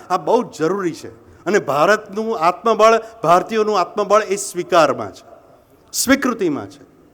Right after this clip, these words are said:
જ્યારે આપણે સ્થિતપ્રજ્ઞતાની વાત કરીએ તો એ શું છે કે દુઃખ અને સુખને સરખી રીતે એક્સેપ્ટ કરવાના છે. એટલે મને નથી ગમતું એનો પણ સ્વીકાર તો છે જ, પણ એટલું યાદ રાખવાનું છે કે જે અનૈતિક છે, જે અધર્મી છે,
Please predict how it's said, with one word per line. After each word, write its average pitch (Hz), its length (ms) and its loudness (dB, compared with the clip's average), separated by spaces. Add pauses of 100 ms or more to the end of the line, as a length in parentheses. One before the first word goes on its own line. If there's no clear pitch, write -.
(720)
જ્યારે 180 300 2
આપણે 214 200 0
સ્થિતપ્રજ્ઞતાની 220 880 -2
વાત 190 260 -2
કરીએ 208 180 -2
તો 262 120 -6
એ 269 60 -2
શું 269 240 -2
છે 139 160 -6
કે - 380 -2
દુઃખ 233 280 0
અને 233 120 -2
સુખને 233 320 -4
સરખી 226 340 0
રીતે 269 180 0
એક્સેપ્ટ 226 360 -2
કરવાના 156 400 -2
છે. 107 140 -14
એટલે 208 360 -2
મને 196 260 4
નથી 220 260 0
ગમતું 277 380 4
એનો 226 140 -4
પણ 302 120 2
સ્વીકાર 208 440 -2
તો 233 160 -4
છે 233 220 -8
જ, - 80 -14 (440)
પણ 196 320 6 (340)
એટલું 160 260 -2
યાદ 185 180 4
રાખવાનું 175 420 2
છે 143 200 -6
કે - 320 0
જે 175 200 4
અનૈતિક 262 580 2
છે, - 440 -6
જે 175 140 2
અધર્મી 240 580 4
છે, 151 280 -2